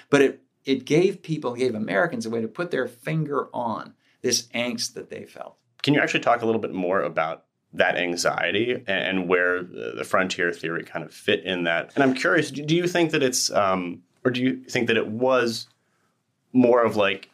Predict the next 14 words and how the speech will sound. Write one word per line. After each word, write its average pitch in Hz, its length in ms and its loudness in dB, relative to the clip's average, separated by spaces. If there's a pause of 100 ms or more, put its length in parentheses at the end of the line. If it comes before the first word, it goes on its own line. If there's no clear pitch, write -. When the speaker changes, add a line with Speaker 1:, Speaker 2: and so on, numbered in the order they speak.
(100)
Speaker 2:
an 95 500 -2 (120)
elite, 123 480 0 (160)
wealthy 175 480 2
anxiety, 190 500 2
or 156 40 2
you 143 100 0
think 135 180 -2
that 127 100 -4
it - 20 -2
was - 100 -6
kind 107 200 -2
of 101 80 -8
shared 95 320 0
among, 80 380 -6